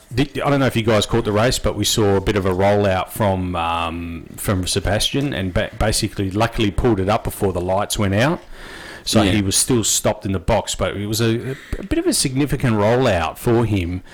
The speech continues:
Speaker 1: Uh, but then as he braked, the lights did go out, and he was out of sync, basically. You could see, and he got swallowed up big time by, um, Hamilton, what was right behind him, and so,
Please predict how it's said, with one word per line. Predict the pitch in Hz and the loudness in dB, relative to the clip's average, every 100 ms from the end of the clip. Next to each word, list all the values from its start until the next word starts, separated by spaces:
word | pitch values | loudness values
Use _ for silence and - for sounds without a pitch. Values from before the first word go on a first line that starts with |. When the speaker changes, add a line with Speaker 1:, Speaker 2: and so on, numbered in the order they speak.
| - - - - | -18 -16 -14 -6
Speaker 1:
Uh, | 107 104 104 | -2 0 2
but | 104 | 0
then | 120 104 | 0 -2
as | 107 110 | -2 -2
he | |
braked, | 98 - 95 107 - - 104 | -2 0 2 0 -4 -10 -4
the | 95 | 0
lights | 95 95 - | 2 0 -2
did | - 92 | -8 -4
go | 104 90 92 | -2 0 2
out, | 117 127 - - - - - | 2 0 -4 -20 -20 -20 -10
and | 101 95 85 | -4 -4 -2
he | 101 | -2
was | 90 80 | -2 -2
out | 82 | -6
of | 78 | -4
sync, | - 98 85 | -4 -4 -4
basically. | 82 80 - 92 - 85 | -6 -4 -4 -6 -6 -6
You | 82 | -6
could | - - | -6 -4
see, | - 92 85 82 - - - - | -2 -2 -4 -8 -12 -18 -18 -6
and | 101 | 0
he | |
got | 110 110 | 0 0
swallowed | - - 107 98 92 | -2 0 2 2 2
up | 85 | -2
big | - 90 | -4 -4
time | - 90 80 73 | -4 -2 -4 -6
by, | 82 82 82 | -4 -2 -2
um, | 80 78 78 80 | -4 -4 -6 -6
Hamilton, | 110 104 98 101 85 | -2 -2 -2 -4 -4
what | 80 | -6
was | 78 | -4
right | 95 90 | -4 -4
behind | - 104 98 | -4 -2 0
him, | 101 95 | 2 0
and | 90 | 0
so, | 113 98 | -2 -4